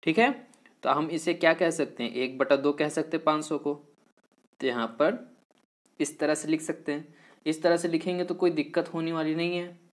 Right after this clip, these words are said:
है ना? तो हमारा आंसर क्या होगा? हमारा आंसर यही होगा, ठीक है? एक बटा, अ, दो सही एक बटा दो,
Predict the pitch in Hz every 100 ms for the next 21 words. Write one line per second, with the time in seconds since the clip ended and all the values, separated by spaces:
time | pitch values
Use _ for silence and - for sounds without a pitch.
0 | _ _ - 165 285 - - _ _ _
1 | _ _ - 135 135 147 143 143 180 180
2 | 220 214 147 117 113 117 139 143 139 -
3 | 190 285 - _ _ _ _ _ _ _
4 | _ 120 123 120 110 101 104 107 _ _
5 | _ - 208 247 349 - - _ _ _
6 | _ _ 170 196 170 131 117 135 220 311
7 | - - 143 123 160 208 - 127 131 208
8 | - 165 165 151 139 165 196 143 123